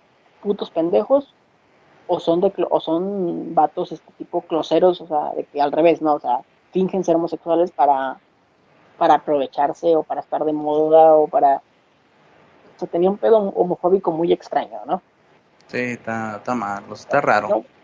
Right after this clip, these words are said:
Speaker 1: tenía un pedo de inseguridad homofóbica. No estoy hablando de la homofobia y de la homosexualidad, estoy hablando de eso, estoy hablando,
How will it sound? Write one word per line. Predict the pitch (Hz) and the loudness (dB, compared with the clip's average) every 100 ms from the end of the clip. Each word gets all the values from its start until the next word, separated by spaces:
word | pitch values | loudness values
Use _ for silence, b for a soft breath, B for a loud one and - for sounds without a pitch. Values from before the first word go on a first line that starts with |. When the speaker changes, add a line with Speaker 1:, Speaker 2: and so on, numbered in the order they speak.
| _ _ _ | _ _ _
Speaker 1:
tenía | 196 | -16
un | 220 | -4
pedo | 208 208 214 208 | 4 6 6 4
de | 180 | 2
inseguridad | 160 165 165 160 156 170 | 4 4 4 4 4 4
homofóbica. | 196 160 165 151 - - | 2 -2 -2 -4 -4 -6
No | 165 | -6
estoy | - 214 | -2 4
hablando | 214 190 190 | 6 6 2
de | 185 | 0
la | 156 | 0
homofobia | 147 131 147 156 156 170 | -2 -8 0 2 4 4
y | |
de | 160 | 2
la | 147 | -2
homosexualidad, | 143 - - 156 170 | -8 -18 -18 -12 -8
estoy | 214 | -2
hablando | 202 190 | 0 2
de | 180 | 0
eso, | - | -4
estoy | - 175 | -14 -6
hablando, | 190 185 190 | -4 -4 -6